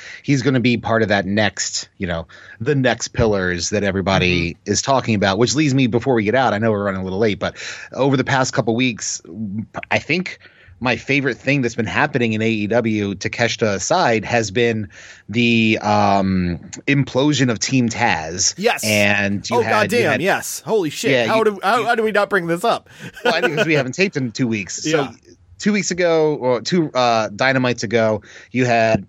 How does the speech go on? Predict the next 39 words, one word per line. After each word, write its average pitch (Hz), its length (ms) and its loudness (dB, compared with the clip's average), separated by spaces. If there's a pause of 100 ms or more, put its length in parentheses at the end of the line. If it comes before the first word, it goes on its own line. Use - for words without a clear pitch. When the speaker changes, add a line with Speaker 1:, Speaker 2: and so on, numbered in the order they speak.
Speaker 1:
Ricky 147 300 -2
Starks 135 360 0
defending 127 380 0
the 120 100 2
F 117 120 0
T 120 80 -6
W 117 260 0
championship 113 480 0
against 110 300 -2
Danhausen, 98 560 0
which 95 340 -2
dream, 131 240 0 (140)
dream, 127 540 0
you 131 120 2
know, 95 320 2
situation 120 600 0
for 104 120 -2
me. 139 320 2 (280)
It 160 60 -4
was 156 100 0
a 143 40 -4
fun 156 260 0
match. 120 280 2
It 139 40 2
was 135 200 0
pretty - 260 -4
much 123 200 0
what 110 80 0
I 98 100 2
expected. 170 560 0
But 131 120 -2
then 127 120 2
again, 143 380 2
Ricky 127 200 -2
calls 117 360 0
out 113 260 2
for 107 160 -4
another 104 240 0
challenger. 143 580 0